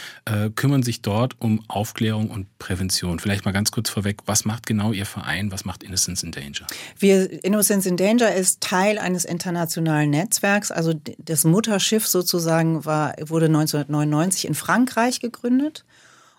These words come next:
Speaker 2: Und unser Thema ist der Kampf für den Schutz von Kindern und Jugendlichen vor sexualisierter Gewalt, insbesondere im digitalen Raum. Als wir uns gründeten, war das, äh, vor allen Dingen der Kampf gegen die Verbreitung von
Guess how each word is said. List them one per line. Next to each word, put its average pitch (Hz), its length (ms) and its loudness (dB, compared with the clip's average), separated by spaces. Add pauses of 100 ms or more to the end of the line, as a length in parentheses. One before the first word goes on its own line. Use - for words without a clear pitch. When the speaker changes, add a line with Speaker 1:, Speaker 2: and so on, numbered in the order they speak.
Speaker 2:
Und 180 440 4
unser 180 340 4
Thema 226 400 6
ist 190 180 2
der 185 120 4
Kampf 220 360 2
für 196 120 -2
den 185 160 0
Schutz 196 260 0
von 180 220 0
Kindern 180 360 -2
und 165 180 -4
Jugendlichen 165 380 -6
vor 196 300 2
sexualisierter 170 720 -2
Gewalt, 156 480 2
insbesondere 190 840 6
im 160 140 2
digitalen 156 560 -4
Raum. 156 440 -6 (680)
Als 180 240 2
wir - 120 2
uns 175 180 -2
gründeten, 208 920 4
war 170 360 2
das, 170 240 4 (180)
äh, - 220 -12
vor - 340 -4
allen 220 320 6
Dingen 190 260 4
der 170 140 2
Kampf 175 540 0
gegen 190 240 4
die 180 80 2
Verbreitung 160 500 -2
von 151 340 -4